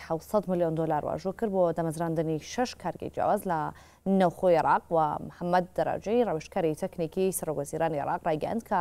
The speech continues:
ڕێکەوتنێکیان لەگەڵ حکوومەتی ئیتالیا واژوو کردووە بۆ بەرهێنان و دەبینکردنی پارە بۆ دەمەزراندنی شەش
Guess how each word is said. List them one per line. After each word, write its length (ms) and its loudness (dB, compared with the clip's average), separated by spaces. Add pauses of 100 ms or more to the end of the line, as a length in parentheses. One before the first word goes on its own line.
ڕێکەوتنێکیان 760 -4
لەگەڵ 240 2 (460)
حکوومەتی 480 0
ئیتالیا 360 -2
واژوو 260 -6
کردووە 260 2 (440)
بۆ 100 12 (140)
بەرهێنان 420 2
و 220 2
دەبینکردنی 640 0
پارە 260 6
بۆ 60 4 (100)
دەمەزراندنی 680 -2
شەش 160 -4